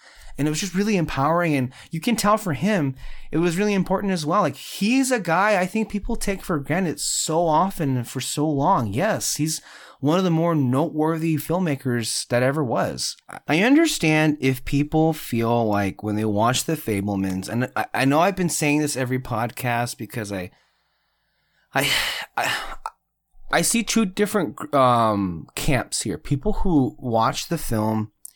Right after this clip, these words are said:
and, like, are absolutely in love with it and relate to it and see themselves in it and why they love movies and the power of them. And then I also see people who watch the film and they're like, "It was nice.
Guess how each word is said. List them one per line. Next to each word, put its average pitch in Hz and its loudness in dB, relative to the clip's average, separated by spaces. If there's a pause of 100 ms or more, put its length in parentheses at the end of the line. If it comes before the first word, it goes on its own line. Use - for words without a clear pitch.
(520)
and, 120 0
like, 107 0 (580)
are 110 2
absolutely 147 2
in 110 0
love 104 2
with 135 -2
it 156 0
and 113 0
relate 104 -2
to 143 0
it 131 0
and 104 -4
see - -4
themselves 113 -2
in 123 0
it 127 0
and 110 -2
why 104 -2
they 107 -2
love 101 -2
movies 113 -2
and 92 -2
the 90 -6
power 107 0
of 120 -2
them. 127 0 (360)
And 123 0
then 131 2
I 127 4
also 156 2
see 190 0
people 165 -2
who - -4
watch 120 0
the - -2
film 123 -2
and 113 -2
they're 110 -2
like, 107 -6 (680)
"It 370 4
was 359 0
nice. 233 0